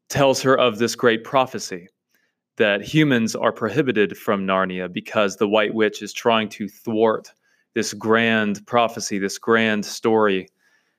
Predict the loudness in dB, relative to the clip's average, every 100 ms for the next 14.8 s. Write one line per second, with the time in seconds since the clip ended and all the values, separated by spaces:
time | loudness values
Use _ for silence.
0 | _ -2 2 4 4 2 2 4 2 0
1 | -8 -4 -2 -2 -6 -6 -2 -2 -2 -4
2 | -2 -2 0 -2 -8 -10 -12 _ 0 2
3 | 2 4 4 4 0 0 2 2 0 -2
4 | -6 -6 -2 -2 -2 -6 -12 _ _ _
5 | _ _ -6 0 4 4 2 4 4 4
6 | 4 2 0 0 0 -2 -6 _ _ _
7 | -12 -6 -4 2 2 2 -2 -6 -8 -14
8 | -18 _ _ _ _ _ -6 -2 -2 0
9 | 0 0 -2 -6 -16 -8 0 2 2 0
10 | -2 0 2 2 0 -8 -6 -2 0 0
11 | -2 0 0 -2 -6 -6 -2 0 0 0
12 | 0 0 -2 -2 0 2 0 -4 -4 -4
13 | -2 -4 -4 -6 -10 -18 -20 -20 _ _
14 | _ 0 2 2 0 -2 -2